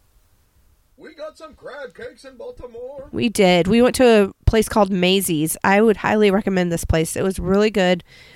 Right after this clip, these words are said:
Speaker 2: We had the crab cakes, we had the spinach and crab dip, and it was yummy.
Speaker 1: Very.
Speaker 2: Yes.
Speaker 1: Yeah.
Speaker 2: And Courtney was awesome, by the way.
Speaker 1: Yeah, our waitress, Courtney.
Speaker 2: And we may end up, who knows, we may end up seeing her out in San Francisco for a game.
Speaker 1: Yeah,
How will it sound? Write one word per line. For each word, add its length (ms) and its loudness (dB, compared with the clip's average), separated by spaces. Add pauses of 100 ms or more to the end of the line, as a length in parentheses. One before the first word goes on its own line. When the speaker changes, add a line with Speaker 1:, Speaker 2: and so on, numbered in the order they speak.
(120)
Speaker 2:
We 120 -2
had 500 2
the 100 0
crab 300 -2
cakes, 380 -2
we 80 0
had 340 -2
the 220 -8
spinach 420 0
and 80 -8
crab 340 2
dip, 320 0
and 220 -4
it 180 0
was 280 2
yummy. 560 -2 (340)
Speaker 1:
Very. 440 -20 (500)
Speaker 2:
Yes. 540 -10 (500)
Speaker 1:
Yeah. 120 -4
Speaker 2:
And 80 -4
Courtney 440 6
was 180 4
awesome, 500 -6
by 140 -6
the 180 -8
way. 140 -12 (160)
Speaker 1:
Yeah, 120 -20
our 180 -20 (160)
waitress, 460 -20 (200)
Courtney. 360 -18 (120)
Speaker 2:
And 160 0
we 80 4
may 240 4
end 140 2
up, 140 -2
who 140 0
knows, 300 0
we 80 2
may 400 2
end 180 0
up 160 -2
seeing 380 -2
her 240 2
out 160 2
in 100 -2
San 200 -2
Francisco 440 -6
for 160 -2
a 60 0
game. 260 -2
Speaker 1:
Yeah, 100 -20